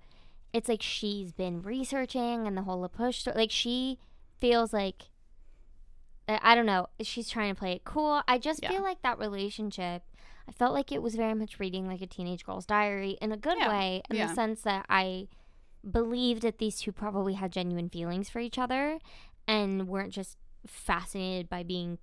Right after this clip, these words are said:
Speaker 1: fucking creepy to one another.
Speaker 2: Mm-hmm.
Speaker 1: I still think Bella's kinda boring, and I don't understand why all the guys in school are in love with her.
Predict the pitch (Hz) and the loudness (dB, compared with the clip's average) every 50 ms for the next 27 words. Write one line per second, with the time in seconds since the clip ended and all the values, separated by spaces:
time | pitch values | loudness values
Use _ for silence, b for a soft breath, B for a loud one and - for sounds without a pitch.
0 | - - - - 185 - - - 180 175 170 - - 180 180 - - - 131 127 | -14 -12 -2 -2 -2 -2 -2 -6 -6 -6 -6 -6 -10 -12 -12 -12 -10 -10 -10 -10
1 | 123 127 113 - - - - - - - b b b b b b 208 208 208 220 | -10 -10 -10 -10 -12 -10 -12 -12 -12 -12 b b b b b b -2 4 6 6
2 | 247 254 - 208 - - - 254 277 294 - 311 302 294 254 247 233 240 254 233 | 6 6 4 -4 -4 -2 0 0 0 0 -2 -2 -4 -2 -2 -2 -2 -2 -4 -6
3 | - - - 247 247 240 208 214 220 220 226 240 240 233 226 208 208 202 202 185 | -6 -6 -6 -4 -4 -4 -2 -2 -2 -2 0 -2 -2 -2 -2 -2 0 -2 -2 -2
4 | 202 190 190 190 190 185 190 - - 202 190 185 185 185 185 175 175 185 - 180 | -2 -2 -2 -2 -2 -4 -6 -6 -6 -6 -4 -4 -2 -2 -2 -2 -2 -4 -4 -4
5 | 180 175 170 175 180 - - 180 170 170 170 170 175 175 185 190 240 254 294 294 | -4 -4 -4 -6 -8 -6 -4 -4 -2 -2 -2 -4 -4 -4 -4 -4 -6 -4 -4 -2
6 | 294 311 | -2 -2